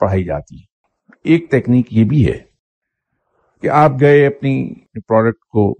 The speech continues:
आप प्रमोट करना चाहते हैं, किसी बड़े अफसर के पास चले गए। अब वो अफसर की एक अना होती है कि मैं हर सब्जेक्ट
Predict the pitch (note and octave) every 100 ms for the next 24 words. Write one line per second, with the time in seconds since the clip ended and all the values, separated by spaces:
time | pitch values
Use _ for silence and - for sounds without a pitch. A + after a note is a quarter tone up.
0 | _ - G#2 F#2+ G#2+ G#2 A#2 - G#2+ G#2
1 | G2 F2+ F2+ F#2+ F2 E2 _ _ _ _
2 | _ _ _ _ _ _ - G#2+ A2+ A2+
3 | A#2+ A2+ - A2 A#2 A2 G#2+ - G#2+ G#2+
4 | G#2 G2+ - _ _ _ _ _ _ _
5 | _ _ - _ _ _ - D#3 E3+ F3
6 | - - G3 G3 F#3 E3+ D#3 C#3 D3+ C#3
7 | C#3 C#3+ C#3 C3+ C3+ B2 G#2+ _ _ _
8 | _ _ _ _ _ - G2+ A#2 A2 G2+
9 | A#2+ C3+ - A2 B2 -